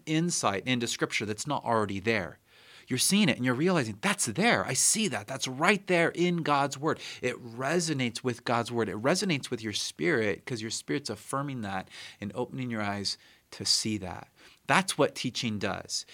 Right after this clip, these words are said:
It resonates with what the Spirit's already revealing to us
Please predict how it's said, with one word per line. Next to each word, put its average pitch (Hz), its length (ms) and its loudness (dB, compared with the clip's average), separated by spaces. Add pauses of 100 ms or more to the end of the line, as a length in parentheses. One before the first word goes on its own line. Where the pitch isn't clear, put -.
(160)
It 127 180 -2
resonates 123 880 0
with 113 180 -6
what 117 140 -2
the 104 80 -6
Spirit's - 420 0
already 117 600 0
revealing 107 640 -4
to 120 400 -6
us 90 380 -4